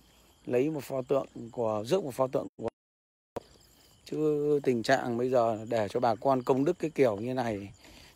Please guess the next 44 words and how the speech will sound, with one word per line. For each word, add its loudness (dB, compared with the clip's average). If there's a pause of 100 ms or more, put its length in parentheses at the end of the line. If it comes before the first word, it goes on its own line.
(100)
mang 0
tâm 4
đi -2
tốt 4
nhưng -6
mà -2
mang -2
cho -2
những -2
cái 0
người 2
người -4
ta -6
không -6
có -4
tâm 2
đi 0
bán 0
hàng -4
thì -12
người -8
ta -6 (760)
bán -2
cái -2
kiểu -4
ép -2
hàng -4
nhau -2
nhau 0
thế -6
thì -4
không -8
bền 0
được. -10 (840)
Đưa 6
tượng, -2 (720)
đưa -8
quan 2
đệ 2
ngũ 2
với 2
cả 4
đưa 4
tượng 2